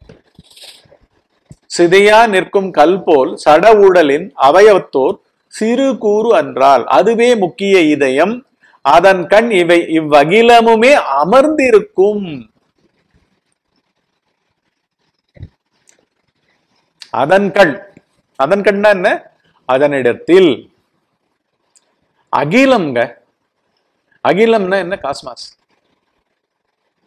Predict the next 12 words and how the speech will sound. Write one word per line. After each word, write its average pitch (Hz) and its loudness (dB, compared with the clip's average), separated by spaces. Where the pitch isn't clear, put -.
எப்படி 240 -6
வந்து 202 -4
ஒரு 147 -2
மகரிஷி 147 -6
ஒண்ணுமே 196 -4
அவருடைய 170 0
வாழ்க்கையை 180 0
நீங்க 143 -6
பிரிச்சு 160 -8
பாத்தீங்கன்னா 147 -6
ஒண்ணும் 147 -12
கிடையாது. 156 -14